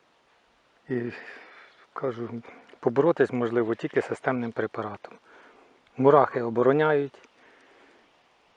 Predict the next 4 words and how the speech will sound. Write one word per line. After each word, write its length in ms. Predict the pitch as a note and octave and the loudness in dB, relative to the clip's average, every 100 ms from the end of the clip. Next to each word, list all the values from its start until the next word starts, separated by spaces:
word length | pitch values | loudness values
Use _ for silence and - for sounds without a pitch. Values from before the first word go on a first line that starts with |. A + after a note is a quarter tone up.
| _ _ _ _ - | _ _ _ _ -8
нікого 440 | B2+ C3+ E3 C#3 B2+ | -4 0 6 6 6
не 140 | A#2+ | 2
допускають 720 | A#2 C3 - - D3 C#3 B2+ | 0 0 -4 -4 2 4 2
сюди. 420 | - B2+ A#2 A#2 | 0 -6 -4 -6